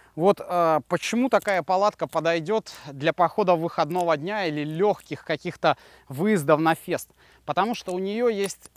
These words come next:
э, классная вентиляция. Смотрите, у нее два входа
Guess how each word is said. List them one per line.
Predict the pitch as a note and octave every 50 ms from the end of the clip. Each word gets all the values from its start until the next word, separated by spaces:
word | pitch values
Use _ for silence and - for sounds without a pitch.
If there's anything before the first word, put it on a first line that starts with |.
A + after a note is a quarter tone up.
| -
э, | - F3 E3 -
классная | - F3+ F#3+ G#3+ A#3 - - G3 F3 E3 D3+
вентиляция. | C#3 E3+ F3 - - G3+ F#3+ F#3 D#3+ C#3+ - - - - B2 G#2+ - _ - - - - - _ - -
Смотрите, | - - F3 F3 F3+ F#3+ G3 F3 C3+ - D3+
у | C#3+ D#3+
нее | F#3 G3+ G#3+ G3
два | D#3 D#3+ F#3 F#3+ F#3+
входа | D#3+ - - B3 C4+ C#4+ A3+ F3+ C3 A2